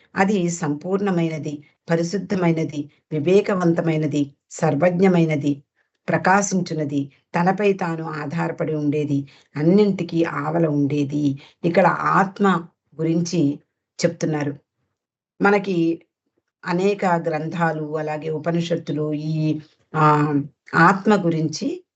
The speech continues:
వివరించడానికి ప్రయత్నం చేశాయి.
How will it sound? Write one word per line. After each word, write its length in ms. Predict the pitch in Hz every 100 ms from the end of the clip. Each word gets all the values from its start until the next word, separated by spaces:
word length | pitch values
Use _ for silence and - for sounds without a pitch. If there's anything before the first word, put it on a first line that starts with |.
| _ _ _ -
వివరించడానికి 1000 | 170 170 196 190 175 156 151 139 330 370 _ _ _ _ _ 175
ప్రయత్నం 440 | 165 160 196 196 165
చేశాయి. 400 | 156 156 151